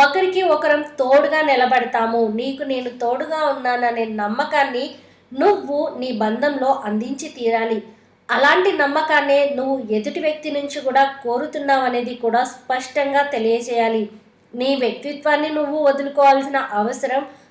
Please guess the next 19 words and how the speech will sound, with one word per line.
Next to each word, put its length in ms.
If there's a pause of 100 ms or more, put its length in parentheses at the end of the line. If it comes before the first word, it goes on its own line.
(180)
అస్సలు 440
లేనే 340
లేదు. 420 (380)
కానీ 440 (300)
నీకు 300
ఎలా 400
ఉంటే 260
నచ్చుతుందో 640
చెప్పేంత 680
స్వేచ్ఛ, 680 (520)
అలా 240
మలుచుకునే 840
హక్కు, 560 (440)
ప్రేమ, 680 (260)
ఓర్పు, 560
నమ్మకం 640 (200)
అన్నీ 380
నీకు 260
ఉన్నాయి. 520